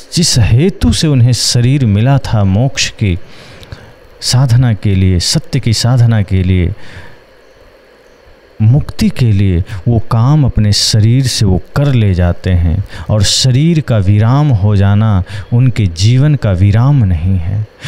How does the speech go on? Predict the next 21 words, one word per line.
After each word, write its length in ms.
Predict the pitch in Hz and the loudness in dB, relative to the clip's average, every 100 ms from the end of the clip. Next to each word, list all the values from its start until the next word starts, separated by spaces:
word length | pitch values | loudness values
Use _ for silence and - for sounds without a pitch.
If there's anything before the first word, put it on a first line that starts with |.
| - | -8
शरीर 500 | - - 139 165 220 | -4 0 2 2 2
का 240 | 220 - 117 | 0 0 2
रुक 260 | 104 - | 2 2
जाना 460 | 170 160 147 139 107 - - 147 | 2 2 2 2 0 -2 -4 0
उनके 340 | 180 185 139 | 0 0 -2
जीवन 480 | 90 92 131 156 196 | -2 0 2 2 0
का 180 | - 113 | 0 0
रुक 240 | 107 - | 0 0
जाना 360 | 185 180 135 113 | 2 2 2 2
नहीं 340 | 104 98 92 | 2 2 2
है। 280 | 82 92 98 - - 139 | 0 -2 -4 -10 -6 -2
उनके 320 | 143 123 107 | 0 0 0
विचार, 540 | 107 101 135 147 151 | 0 0 2 2 2
उनके 320 | 123 113 110 | 2 0 0
आदर्श, 560 | 104 101 98 151 165 - | 0 0 0 0 -2 0
उनका 300 | 120 113 107 | 0 0 0
जीवन 480 | 98 107 104 98 90 | 0 2 2 2 2
दर्शन 540 | 101 110 165 190 190 - - 107 | 0 0 2 2 2 0 -6 -2
अनंत 400 | 117 135 127 113 | 0 2 2 0
काल 500 | 101 107 113 127 123 | -2 0 2 2 0
तक 400 | 110 107 - 92 | 0 -4 -2 -4